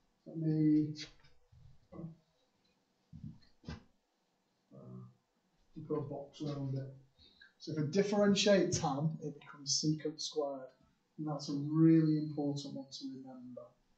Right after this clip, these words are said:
amongst all the million other things you've got to remember. So it says this results, uh, in your formula book. So it's in, right, okay, so it's in the formula booklet. Let's have a look and see if it is in the formula booklet. Oops, exit full screen.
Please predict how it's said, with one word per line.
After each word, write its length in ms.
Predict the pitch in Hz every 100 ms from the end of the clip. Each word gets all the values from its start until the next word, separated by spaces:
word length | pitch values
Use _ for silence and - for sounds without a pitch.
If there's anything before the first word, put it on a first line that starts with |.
| _ _ _ _ _ - - - _
amongst 240 | 151 139 156
all 140 | 147
the 60 | 147
million 360 | 151 151 147
other 180 | 143 143
things 280 | 151 139 139
you've 120 | 135
got 80 | 135
to 60 | 135
remember. 560 | 135 135 - - - - - _ _ _ _ _ _ _ _ _ _ _ - _ _ _ _ _ -
So 100 | 185
it 40 |
says 260 | 180 165 165
this 180 | 208 226
results, 460 | 180 175 - - - - - - - 160
uh, 280 | 156 151 151
in 100 | 151
your 120 | 147 143
formula 460 | 165 156 151 139
book. 260 | 139 139 -
So 160 | 160
it's 140 | 147 175
in, 160 | 156
right, 180 | 156 139 151
okay, 160 | 135 135
so 140 | -
it's 120 | -
in 60 | 170
the 60 | 160
formula 380 | 143 131 127
booklet. 400 | 123 - - - _ _ _ _
Let's 140 | 160 202
have 80 | 190
a 40 |
look 220 | 220 220
and 120 | 156 139
see 140 | 151
if 100 | -
it 40 |
is 120 | - 147
in 80 |
the 60 | 139
formula 360 | 135 135 135 135
booklet. 320 | 139 - 135 - 208
Oops, 240 | - - -
exit 220 | - - _
full 100 | -
screen. 800 | - 196 196 190 190 190 185